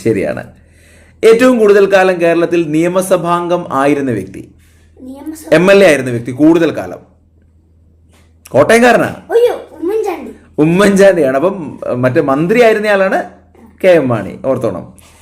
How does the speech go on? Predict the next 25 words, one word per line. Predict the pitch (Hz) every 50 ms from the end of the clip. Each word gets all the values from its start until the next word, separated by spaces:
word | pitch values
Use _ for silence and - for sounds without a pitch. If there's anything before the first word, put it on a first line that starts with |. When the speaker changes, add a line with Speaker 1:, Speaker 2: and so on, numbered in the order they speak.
| _ - - - - -
Speaker 1:
ഏറ്റവും | 185 202 196 220 247 247 233
കൂടുതൽ | 220 226 220 220 214 208
കാലം | 208 208 208 202 208 196
നിയമസഭാംഗമായിരുന്ന | 196 196 196 196 185 190 202 190 196 196 190 196 190 190 185 180 180 180 185
വനിത? | 160 151 151 165 170 175
Speaker 2:
വനിത | 160 - - - _ _ _ _ _ _ _ _ _ _ _ - 262 302 302 311 330
കെ | 320 294 277
ആർ | 277 269 269 262 254
ഗൗരിയമ്മ. | 254 240 233 233 226 214 214 208 - - _ - -
Speaker 1:
കെ | 147
ആർ | 147 147 147
ഗൗരിയമ്മ, | 143 139 135 131 127 127 123 117 120
ശരിയായ | 117 117 131 123 120 117 117
ഉത്തരവാണ്. | 113 113 117 - - 107 120
Speaker 2:
ആദ്യത്തെ | 285 294 311 330 339 - - 381
മന്ത്രിസഭയിലാണ് | 359 339 320 302 294 233 - 311 311 320 320 320 311 302 302 302 294
മന്ത്രി | 294 294 294 311 311 415 403 - - -
കെ | 349
ആർ | 320 320 320 311 302
Speaker 1:
അതെ. | 262 - -
Speaker 2:
ഗൗരിയമ്മ. | - - 240 - -
Speaker 1:
ഇനി | 156
അടുത്ത | 185 185 190 190
ചോദ്യം | 180 165 147 139 131
കേട്ടോ. | 123 113 117 104 92